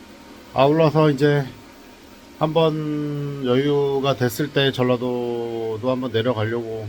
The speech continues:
해서 이참에 오늘 구월 이십삼일 금요일, 오늘 좀 일찍 서둘러서 움직였다가 오후께 좀 일찍 넘어올 예정입니다.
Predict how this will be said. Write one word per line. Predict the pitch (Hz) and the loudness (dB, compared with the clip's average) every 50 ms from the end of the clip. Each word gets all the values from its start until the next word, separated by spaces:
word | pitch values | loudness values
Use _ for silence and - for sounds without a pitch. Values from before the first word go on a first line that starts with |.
| 107 123 | -10 -12
해서 | 139 - 139 120 | -8 -4 -4 -4
이참에 | 107 110 - 120 117 113 104 107 113 | -4 -4 -4 -4 -4 -2 -2 -4 -4
오늘 | 107 98 95 95 98 101 110 117 120 - - - - - - - - - - - - - - - - - - - - - - - - - - - - - - - - - - - - | -6 -8 -10 -10 -10 -10 -12 -12 -16 -20 -20 -20 -20 -20 -20 -20 -20 -20 -20 -20 -20 -20 -20 -20 -20 -20 -20 -20 -20 -20 -20 -20 -20 -20 -20 -20 -20 -20 -20 -20 -20 -20 -20 -12 -2
구월 | - 151 160 151 | 2 4 4 4
이십삼일 | 143 120 147 147 151 147 156 156 151 143 - | 4 0 -4 -4 -2 0 2 2 2 2 2
금요일, | - 127 127 127 120 110 104 95 92 - 117 | 0 -2 -2 -2 0 -2 -4 -6 -8 -12 -12
오늘 | 117 117 120 117 | -10 -8 -8 -8
좀 | 107 120 123 127 | -8 -8 -8 -6
일찍 | 135 143 - 151 131 - - - - - - | -8 -6 -8 -8 -10 -12 -14 -20 -20 -14 -12
서둘러서 | 160 147 151 147 147 139 131 | -8 -4 -2 0 0 0 -2
움직였다가 | 131 117 117 113 117 117 117 110 - 123 120 123 135 143 156 160 165 160 151 - - - - - - - - - - - - - - - - - - - - - - - - - - - - - - - - - | -4 -6 -6 -6 -6 -6 -6 -4 -2 -2 0 2 2 2 2 2 -2 -4 -10 -16 -20 -20 -20 -20 -20 -20 -20 -20 -20 -20 -20 -20 -20 -20 -20 -20 -20 -20 -20 -20 -20 -20 -20 -20 -20 -20 -20 -20 -20 -20 -16 -10
오후께 | - 123 131 131 127 - - 123 | -4 -4 -4 -4 -2 -2 0 0
좀 | 107 110 113 120 | 0 0 -2 -4
일찍 | 123 113 135 120 | -4 -4 -2 -2
넘어올 | 104 95 104 120 120 117 | -2 -2 -2 -2 -4 -2
예정입니다. | 104 101 107 113 110 110 107 98 92 98 101 | -4 -4 -4 -6 -6 -6 -8 -8 -8 -8 -10